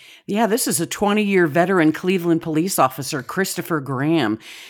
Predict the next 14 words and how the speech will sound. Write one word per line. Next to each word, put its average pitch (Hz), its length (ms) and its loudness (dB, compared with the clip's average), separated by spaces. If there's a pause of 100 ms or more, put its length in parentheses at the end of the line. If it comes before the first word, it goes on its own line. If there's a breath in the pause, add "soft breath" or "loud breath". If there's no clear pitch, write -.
He 190 120 4
was 175 160 6
convicted 165 540 2
of 139 140 0
misdemeanor 160 640 4
assault, 156 560 2
uh, - 40 -4
in 143 640 0
relation 151 480 2
to 151 140 -2
a 135 60 0
twenty 156 320 4
seventeen 156 600 0
incident. 131 560 -2